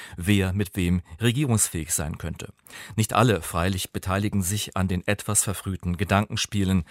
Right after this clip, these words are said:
Jetzt aber fühlte sich die Linkspartei genötigt, einmal klarzustellen, dass sie natürlich auf Bundesebene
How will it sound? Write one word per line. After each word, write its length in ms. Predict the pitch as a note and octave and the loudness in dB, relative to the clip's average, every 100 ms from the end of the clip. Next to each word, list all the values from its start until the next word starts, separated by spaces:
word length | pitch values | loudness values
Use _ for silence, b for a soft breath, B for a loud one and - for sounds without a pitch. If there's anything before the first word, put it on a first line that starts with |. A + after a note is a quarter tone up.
| B B B | B B B
Jetzt 300 | - - - | -6 0 0
aber 180 | A2 A2+ | 0 -4
fühlte 320 | - B2 A2 | -2 -2 -2
sich 200 | G2+ G#2 | -4 -4
die 100 | - | -4
Linkspartei 720 | F2+ G2+ - - G2 - F#2 | -2 0 0 -2 -6 -2 -2
genötigt, 580 | F2 F2 F#2+ - G2+ - | 0 -2 -2 -2 -6 -4
einmal 240 | F2+ E2 | -4 -4
klarzustellen, 800 | E2 D#2+ E2 G2+ - - G2 F#2 B B B B | -4 0 0 0 -2 0 2 2 B B B B
dass 160 | A#2 | 0
sie 80 | C3+ | 0
natürlich 600 | D3+ D3+ - B2+ E2 - | 0 -2 0 0 -2 -4
auf 160 | - E2+ | -6 -6
Bundesebene 840 | - A2 G#2+ - G#2 F#2+ G2 F#2+ | 0 0 2 0 0 -2 0 0